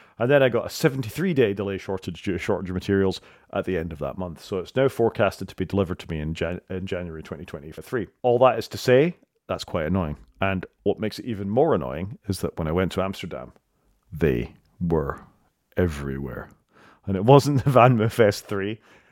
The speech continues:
There were a few of them around. It was the VanMoof S five. And you know that. They look quite similarly externally, except that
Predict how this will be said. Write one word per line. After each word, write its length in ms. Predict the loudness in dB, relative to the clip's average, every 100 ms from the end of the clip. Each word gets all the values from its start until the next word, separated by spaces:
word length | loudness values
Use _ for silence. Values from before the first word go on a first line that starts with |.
| -8
There 80 | -4
were 80 |
a 60 | -2
few 160 | 2 2
of 80 |
them 160 | 2 0
around. 300 | -4 -8 -10 _ _
It 100 | -2
was 120 | 0
the 80 | 0
VanMoof 460 | 2 2 2 0 0
S 180 | -2 -2
five. 340 | -2 -2 -2 _
And 100 | -4
you 80 | 0
know 180 | 6 6
that. 260 | 6 2 4
They 60 |
look 180 | 4 4
quite 260 | 4 4 4
similarly 380 | 0 2 2
externally, 600 | 2 2 6 6 6 2 -2 _ -14
except 420 | -10 0 2 2
that 160 | -2